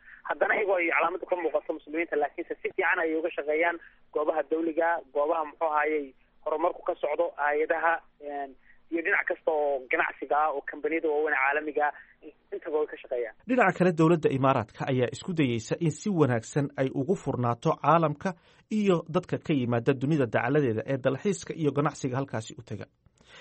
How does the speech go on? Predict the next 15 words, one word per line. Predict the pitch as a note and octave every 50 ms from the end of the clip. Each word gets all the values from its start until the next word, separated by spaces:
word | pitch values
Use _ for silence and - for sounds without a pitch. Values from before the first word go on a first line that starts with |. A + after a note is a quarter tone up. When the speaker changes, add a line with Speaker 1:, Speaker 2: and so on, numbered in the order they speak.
| - -
Speaker 2:
Isla | - - - B2+
markaana | B2+ C#3 C3+ - C3+ B2+ B2+ C3+ C3
waxa | C3+ C3 A#2+ B2+ -
ay | C3+ C3+
doonaysaa | A#2+ D3 E3 E3 D#3 - - D3 C#3+ -
in | E3 D#3+ -
ay | - C3+
muujiso | B2+ B2 A#2+ - - - E3
dowladdaasi | D3+ C#3 C#3 D3 E3+ D#3 C#3 C3 B2+ - - D#3+ D#3+ - _ - - - -
dhaqanka | G3+ - G3 F#3 - F#3
Islaamka | - E3 - - F#3+ F#3+ F3 E3+ - E3
iyo | D3+ D3 C#3+ C#3+
ilaalinta | - D#3 C#3+ C#3 C#3 D#3+ D3+ - C3
shareecada | - - B2+ B2 A#2 B2+ C3 B2 A#2+
Islaamka. | - - - B2 A2 G2+ - -